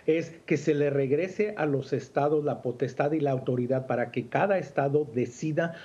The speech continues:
lo que quiere, que los ciudadanos, por ejemplo, del estado de Texas decidamos si nosotros queremos el aborto, que los ciudadanos en el estado de Arizona, de California, en cualquier estado que decidan, es lo que se está buscando, como existía previo a Roe v. Wade.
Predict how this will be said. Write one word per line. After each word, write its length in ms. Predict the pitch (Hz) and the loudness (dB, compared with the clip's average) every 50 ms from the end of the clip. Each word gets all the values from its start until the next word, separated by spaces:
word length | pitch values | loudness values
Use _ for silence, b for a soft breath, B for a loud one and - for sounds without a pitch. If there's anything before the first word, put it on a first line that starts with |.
| B B B B - | B B B B -2
lo 240 | 143 135 147 143 143 | 2 2 2 2 2
que 120 | 139 135 | -2 -6
quiere, 380 | - - 277 370 320 - - - - - | 0 0 0 0 0 -2 -6 -10 -14 -8
que 100 | - - | -2 0
los 160 | 160 160 143 - | 2 2 2 0
ciudadanos, 540 | 165 147 139 131 131 135 131 151 180 - | 0 0 2 2 0 0 0 0 0 -2
por 160 | - - 135 123 | -2 -2 -2 -2
ejemplo, 320 | 104 143 135 135 165 151 | 0 -2 -2 0 0 -2
del 160 | 127 117 117 | -2 -2 -6
estado 340 | 113 - - 120 123 135 143 | -6 -6 -4 -2 0 2 2
de 80 | 143 139 | 2 0
Texas 400 | 139 - 131 131 - 175 156 131 | -2 -4 -4 -2 -2 -2 0 0
decidamos 560 | 135 120 - - 107 110 - 117 143 175 - | -2 -2 -2 -4 -4 -2 0 0 0 -2 0
si 80 | - | -2
nosotros 540 | 123 120 110 117 - 113 - - 160 180 - | -4 -4 -4 -4 -6 -6 -2 -2 -2 -2 -2
queremos 360 | - 131 117 117 113 113 110 | -2 -2 -2 0 0 -2 -2
el 120 | - 110 110 | -2 -2 0
aborto, 420 | 110 127 156 180 175 - - - B B B B B | 2 2 2 2 2 0 -2 -2 B B B B B
que 100 | B - | B 2
los 140 | 131 131 127 | 2 2 4
ciudadanos 480 | - 135 120 117 117 117 117 139 139 131 | 2 2 2 4 2 2 2 2 2 2
en 120 | 139 120 | 2 0
el 100 | 110 110 | 0 -2
estado 240 | 110 - - 117 123 | -2 0 0 0 2
de 100 | 120 117 | 2 0
Arizona, 460 | 113 113 110 110 - 110 110 120 123 | 0 -2 -2 -2 0 0 0 2 2
de 80 | 120 113 | 0 0
California, 500 | 117 - 107 110 107 - 147 147 151 - - | 0 0 -2 -2 2 2 2 2 2 0 0
en 100 | 175 147 | 0 2
cualquier 380 | 156 156 147 143 - 214 220 | 2 0 0 2 0 0 0
estado 400 | 220 220 - 180 160 147 139 - | 0 -2 -2 -2 0 0 -2 -4
que 160 | - - 127 | -2 -4 -2
decidan, 500 | 120 127 120 110 120 - 160 139 120 107 - B B B B B B | -2 -2 -4 -4 -4 -4 -4 -2 -2 -4 -6 B B B B B B
es 240 | 175 196 202 202 226 | 0 0 0 2 0
lo 140 | 220 220 | 0 0
que 120 | 220 170 135 | 0 -2 -4
se 120 | 143 143 | -2 -4
está 200 | 131 - - 147 147 | -6 -2 0 0 0
buscando, 460 | 151 160 156 - 208 214 220 - - | 0 -2 -2 0 0 0 0 -2 0
como 220 | - 175 175 170 | 0 0 2 2
existía 800 | 160 - - - 165 151 143 - - - 156 165 175 208 214 - | 0 0 -4 -8 -8 -8 -8 -8 -6 -4 -2 0 0 -2 -2 -2
previo 520 | - 147 131 131 127 120 131 156 170 - | -2 0 0 2 0 0 0 -2 -2 -2
a 120 | - 131 123 | -2 -2 -2
Roe 260 | 110 120 123 131 131 | 0 0 0 0 0
v. 220 | 123 127 127 127 | 0 0 0 0
Wade. 260 | 120 156 196 170 - | 2 2 0 0 -2